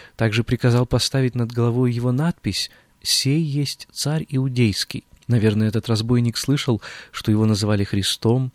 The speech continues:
и Сыном Божьим, и значит, его Отец — сам Бог, и его царство не от мира сего, оно небесное, и он сокрушался сердцем. Может быть, он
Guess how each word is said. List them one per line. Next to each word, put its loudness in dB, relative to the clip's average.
и -4
Сыном 2
Божьим, 4
и 0
значит, -4
его 0
Отец — -2
сам 2
Бог, 2
и 2
его -2
царство -2
не 2
от -2
мира 2
сего, 0
оно 0
небесное, 0
и -2
он 0
сокрушался -4
сердцем. -4
Может 2
быть, 0
он 0